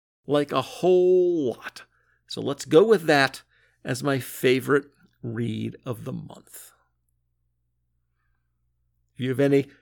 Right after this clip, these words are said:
questions or comments about these books, I would love to hear from you. You can send that feedback via email at relativelygeeky at gmail dot com, or as a comment on the Facebook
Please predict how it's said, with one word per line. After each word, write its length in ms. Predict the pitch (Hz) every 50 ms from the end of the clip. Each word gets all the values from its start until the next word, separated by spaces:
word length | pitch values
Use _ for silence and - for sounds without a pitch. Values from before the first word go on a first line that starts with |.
| _ _ _ _
questions 600 | - - - 202 196 - - - 214 196 180 156
or 60 | 180
comments 640 | - - - - 190 202 202 214 208 208 202 - 202
about 460 | 180 - 156 147 143 135 131 127 127
these 240 | 135 160 170 151 127
books, 640 | 120 - 185 220 226 226 - - - - - - _ _ _ _ _ _ _ _ _ _ _ _ -
I 60 | -
would 160 | 143 135 127
love 460 | 127 127 127 131 127 127 131 120 117 - - _
to 100 | - 139
hear 280 | 123 - - - - -
from 240 | - - - - -
you. 140 | - - - _ _ _ _ _
You 100 | - 139
can 140 | - 151
send 260 | 139 - 170 170 175 175
that 160 | 175 175 175
feedback 480 | - - 175 180 151 180 175 170 170
via 300 | 160 151 170 165 160 147 -
email 480 | 202 175 175 196 202 214 233 269 269 202
at 80 | 165 -
relativelygeeky 1120 | 160 143 139 143 143 139 131 135 131 135 127 120 127 135 123 113 135 139 - 202 214 226 _ _ _ _ _ _ _
at 200 | 139 135 131 -
gmail 460 | 117 107 139 143 131 127 123 120 123
dot 180 | 131 131 123 -
com, 340 | - 123 127 147 196 220 - _ _ _ _ _ _ _ _ _ _ _ _
or 220 | - 247 277 269
as 140 | 226 185 165
a 40 | 160
comment 480 | - - - 151 143 143 151 156 151 -
on 120 | 156 135
the 80 | 127 117
Facebook 640 | - - - 151 147 139 - - 170 165 160 160